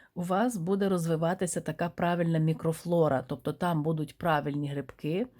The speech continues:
які будуть давати вам такий позитивний результат, тому що ці гриби правильні, тобто і вони називаються, м, корисні гриби, вони пожирають, е,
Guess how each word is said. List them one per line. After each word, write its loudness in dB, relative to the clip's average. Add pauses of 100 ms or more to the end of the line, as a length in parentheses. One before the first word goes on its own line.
(400)
які 0
будуть 2
давати 0
вам 0
такий -4
позитивний 0
результат, -2
тому -4
що -4
ці -4
гриби 0
правильні, 0
тобто -2
і -4
вони 0
називаються, -4 (520)
м, -6
корисні -2
гриби, 2 (220)
вони 0
пожирають, -2 (300)
е, -6